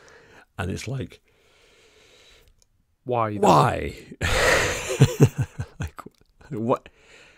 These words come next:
Speaker 1: Why? Because they find kids annoying? All right, but now they live under your castle. That's gonna be a problem. Like, you gotta
Speaker 2: <laughs> That's gonna
Speaker 1: feed
Speaker 2: be a
Speaker 1: kids.
Speaker 2: problem.
Speaker 1: You gotta feed 'em. They, they're gonna make noise. They're gonna be like,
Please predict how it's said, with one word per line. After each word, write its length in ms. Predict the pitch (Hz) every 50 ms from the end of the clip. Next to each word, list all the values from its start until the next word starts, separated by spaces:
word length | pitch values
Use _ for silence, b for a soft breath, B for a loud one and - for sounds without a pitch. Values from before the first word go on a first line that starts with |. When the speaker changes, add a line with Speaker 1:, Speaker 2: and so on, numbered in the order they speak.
| b b b
Speaker 1:
Why? 720 | b - 95 101 113 127 123 98 82 78 71 69 64 - - b b b b b
Because 240 | b 117 - 107 95
they 80 | 107
find 280 | 98 - 104 101 98 95
kids 180 | - 110 95 101
annoying? 480 | 98 87 104 104 110 120 139 156 143 - - b b b b b b b b b b b b b _ _ -
All 160 | 131 165 202
right, 300 | 190 165 180 208 165 107
but 140 | - 123 123
now 140 | 143 160 180
they 120 | 165 139
live 160 | 120 135 123
under 180 | 139 135 127 123
your 80 | 131
castle. 460 | 117 - 147 175 202 - - - 117 104
That's 160 | 123 143 -
gonna 200 | - 160 139 131
be 100 | 131 120
a 80 | 104
problem. 440 | - - 110 95 90 104 151 185 233 - b b b b b b b b b b
Like, 120 | 139 127
you 60 | - 143 175
gotta 80 | 190
Speaker 2:
<laughs> 0 |
That's 160 | 156 117 - -
gonna 120 | 151 185
Speaker 1:
feed 100 | 233 254
Speaker 2:
be 60 | - -
a 140 | - 120
Speaker 1:
kids. 180 | 143 131 135 - -
Speaker 2:
problem. 260 | - - 101 104 110 b b b b b b b
Speaker 1:
You 100 | - -
gotta 140 | - 175 160
feed 300 | - - 165 185 233 294
'em. 260 | 165 107 95 82 - - - -
They, 240 | 147 151 160 185
they're 140 | 190 165 160
gonna 140 | 160 - -
make 160 | 165 156 147
noise. 540 | 143 147 160 170 160 123 113 127 139 - - -
They're 100 | 143 143
gonna 200 | 143 156 143 156
be 140 | - 143 120
like, 300 | 123 123 117 - - -